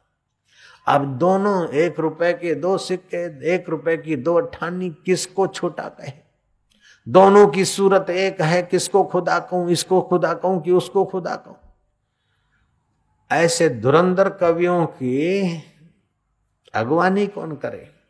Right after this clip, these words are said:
विचार विमर्श करते करते इस बात पर दोनों कवि राजी हो गए कि सरस्वती माँ का आवाहन करें। और सरस्वती माँ हम दोनों कवियों में से जिसको श्रेष्ठ बताएगी उसकी जीत मानी जाएगी।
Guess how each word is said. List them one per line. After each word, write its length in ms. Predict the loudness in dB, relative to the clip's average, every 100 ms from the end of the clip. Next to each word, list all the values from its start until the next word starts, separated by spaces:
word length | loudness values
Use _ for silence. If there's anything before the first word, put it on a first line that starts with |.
| _ _ _ _ _ _ _ -6
विचार 440 | -6 2 4 4
विमर्श 440 | 2 0 -2 -4 -8
करते 420 | -6 -6 -6 -8
करते 460 | -4 -6 -4 -4
इस 180 | -4 -6
बात 360 | -6 -4 -6 -6
पर 80 | -8
दोनों 400 | -6 -4 -2 -2
कवि 280 | -4 -6 -6
राजी 380 | -6 -8 -8 -4
हो 240 | -4 -2
गए 160 | -4 -4
कि 160 | -6
सरस्वती 680 | -6 0 0 0 -4 -6 -6
माँ 300 | -4 -4 -6
का 80 | -6
आवाहन 460 | -6 -6 -10 -10 -12
करें। 360 | -16 -20 -20 _ _ _ _ _ _ _ _ _ _ _ _ 2
और 140 | 2
सरस्वती 640 | 2 2 2 2 -2 0 -2
माँ 320 | 0 0 0
हम 260 | -2 -4 0
दोनों 300 | 0 0 -2
कवियों 340 | -2 0 0
में 180 | -2 -4
से 240 | -2 -4
जिसको 460 | -4 -8 -6 -2 -2
श्रेष्ठ 360 | 0 -2 -2
बताएगी 520 | -4 -4 -4 -6 -4 -4
उसकी 260 | -4 -6
जीत 220 | -8 -8
मानी 280 | -10 -10 -10
जाएगी। 600 | -10 -10 -12 -18 -20 _